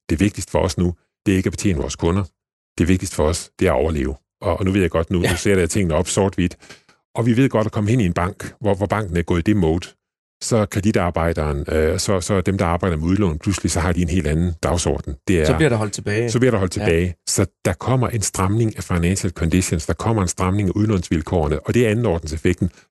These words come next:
Speaker 1: Den har vi ikke set endnu. Øh, den kommer vi til at se i løbet af de næste måneder, og derfor så tror jeg, at den reaktion, vi har set på markedet, jeg forstår godt lettelsen,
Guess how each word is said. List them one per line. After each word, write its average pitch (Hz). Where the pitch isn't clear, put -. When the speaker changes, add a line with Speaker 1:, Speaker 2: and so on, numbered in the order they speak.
Speaker 1:
Den 156
har 139
vi 101
ikke 110
set 107
endnu. 82
Øh, 85
den 127
kommer 113
vi 90
til 110
at 95
se 113
i 95
løbet 87
af 80
de 80
næste 87
måneder, 87
og 85
derfor 90
så 98
tror 98
jeg, 87
at 80
den 98
reaktion, 85
vi 73
har 71
set -
på -
markedet, 78
jeg 82
forstår 127
godt 98
lettelsen, 98